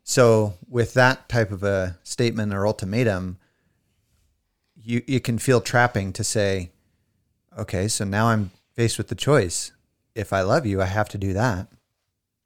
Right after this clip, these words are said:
And if I don't do that, then based on that binary, you know, paradigm box that you just put me in,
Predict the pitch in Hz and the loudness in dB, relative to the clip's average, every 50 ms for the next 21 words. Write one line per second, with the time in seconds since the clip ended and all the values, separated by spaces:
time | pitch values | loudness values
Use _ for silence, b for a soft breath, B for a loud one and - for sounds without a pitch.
0 | _ _ - 107 104 92 - 107 98 87 117 139 165 151 113 90 90 92 90 95 | _ _ -6 -6 -6 -4 -2 -2 0 2 2 0 2 0 -2 -2 -2 -2 -4 -4
1 | - - _ _ _ _ _ _ _ _ _ _ 113 104 101 98 98 95 87 - | -6 -8 _ _ _ _ _ _ _ _ _ _ -4 -4 -4 -4 -6 -8 -10 -12
2 | _ _ _ - 127 131 123 - - 127 120 113 110 107 104 104 107 95 - 120 | _ _ _ 2 2 2 2 4 2 2 2 2 2 0 0 -2 -4 -4 0 2
3 | 120 120 127 127 123 117 113 110 107 92 - _ _ _ - 131 123 107 101 95 | 2 4 4 4 4 4 2 2 0 -4 -8 _ _ _ -10 -8 -4 -4 -4 -4
4 | - _ _ - 120 127 123 113 98 95 98 95 90 104 104 101 - - - - | -6 _ _ 0 2 4 4 4 2 0 -2 -2 0 0 0 2 0 -4 -8 -8
5 | 104 107 98 98 95 - - 147 143 117 107 98 92 90 90 92 | -8 -8 -6 -8 -8 -6 -6 -6 -4 -4 -4 -4 -4 -4 -6 -8